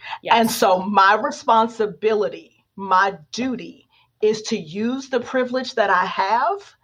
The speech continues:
Speaker 2: to help those who don't have that same privilege.
Speaker 1: Yes.
Speaker 2: So what
Speaker 1: Amen.
Speaker 2: that means,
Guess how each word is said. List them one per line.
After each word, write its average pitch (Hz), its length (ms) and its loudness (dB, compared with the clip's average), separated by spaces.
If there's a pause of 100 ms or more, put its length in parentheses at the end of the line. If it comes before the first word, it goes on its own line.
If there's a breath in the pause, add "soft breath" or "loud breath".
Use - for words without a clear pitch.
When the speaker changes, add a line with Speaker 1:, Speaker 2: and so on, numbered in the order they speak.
(300 loud breath)
Speaker 2:
to 220 120 4
help 214 400 2
those 202 340 2
who 196 140 -6
don't 185 320 -2
have 185 320 -2
that - 180 -4
same 175 300 -8
privilege. - 680 -8 (760)
Speaker 1:
Yes. - 520 -2
Speaker 2:
So - 200 2
what 220 260 4
Speaker 1:
Amen. 226 160 0
Speaker 2:
that 226 240 4
means, 233 320 0